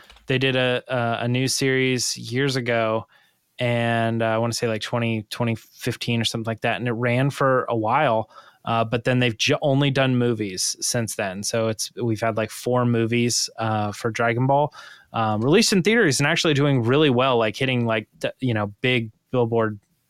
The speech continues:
um, or Billboard, uh, yeah, numbers, but, um, actually doing really well. But they're finally doing it, and they're bringing back a new series. So, uh, the announcement went out earlier this year, and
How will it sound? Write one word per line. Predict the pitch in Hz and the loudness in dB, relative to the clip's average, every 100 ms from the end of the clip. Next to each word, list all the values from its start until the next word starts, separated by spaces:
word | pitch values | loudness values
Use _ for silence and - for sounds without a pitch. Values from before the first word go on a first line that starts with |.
| - | -6
um, | 120 110 104 101 98 _ _ _ - | -2 -2 -2 -6 -10 _ _ _ -10
or | |
Billboard, | 110 120 107 107 101 | -4 -2 0 -2 -2
uh, | 104 101 101 | -4 -6 -6
yeah, | 110 | -6
numbers, | 107 107 107 104 - - - - - | -2 0 0 -2 -6 -14 -14 -16 -4
but, | 139 131 139 | 0 2 2
um, | 127 120 107 - _ _ _ _ _ _ 131 | 2 2 -2 -6 _ _ _ _ _ _ 4
actually | 170 - 170 | 6 6 6
doing | 165 156 | 6 8
really | 151 143 | 8 8
well. | 170 156 | 6 6
But | 123 139 135 | 4 2 2
they're | 139 | 0
finally | 127 147 147 143 | 2 2 4 4
doing | 139 143 139 | 4 4 4
it, | 135 | 0
and | 139 | 0
they're | 123 | 0
bringing | 110 127 123 | 0 0 2
back | 120 113 | 0 0
a | 127 | 0
new | 117 | 0
series. | - 120 120 113 | 0 0 0 0
So, | - 117 113 110 | 0 2 2 2
uh, | 113 113 110 | 0 0 -2
the | 113 | 0
announcement | 113 113 - 87 | 0 -2 -4 -4
went | 113 110 | -2 0
out | 110 - | 0 -2
earlier | 117 117 113 | -2 0 0
this | 110 107 120 | 0 -2 0
year, | 113 113 - - _ _ _ - | 0 -2 -6 -20 _ _ _ -6
and | 113 113 113 110 110 | -2 0 0 -2 -4